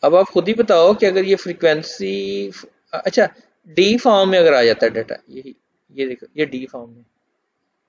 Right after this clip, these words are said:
डी में क्या करते हैं, इसका division निकाल लेते हैं। जैसे कोई एक arbitrary constant लेना होता है, जैसे यहाँ एटीन ले लिया है,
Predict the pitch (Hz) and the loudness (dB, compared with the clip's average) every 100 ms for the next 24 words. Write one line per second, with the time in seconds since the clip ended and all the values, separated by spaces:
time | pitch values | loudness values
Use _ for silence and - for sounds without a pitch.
0 | _ _ - 170 214 262 269 240 233 214 | _ _ -2 2 2 2 4 2 4 0
1 | - 240 359 233 - - 220 214 220 208 | 0 -2 -4 -10 -12 -2 4 6 4 2
2 | 160 143 151 180 240 233 214 175 135 113 | 0 2 0 0 -2 -2 -4 0 2 2
3 | 113 - 113 - _ _ _ _ _ _ | -2 -8 -14 -14 _ _ _ _ _ _
4 | 151 185 190 196 214 202 175 175 185 - | -6 -2 4 4 4 0 0 2 0 -2
5 | 196 180 - 151 147 151 160 170 165 165 | 0 2 2 2 2 0 -4 0 0 0
6 | 170 143 139 - 190 196 190 202 190 175 | 0 0 0 -2 0 2 4 2 4 0
7 | - _ _ _ _ _ _ _ 151 156 | -2 _ _ _ _ _ _ _ -2 2
8 | 185 170 156 170 156 175 180 151 117 117 | 2 2 0 0 0 0 0 0 0 -4
9 | 110 | -6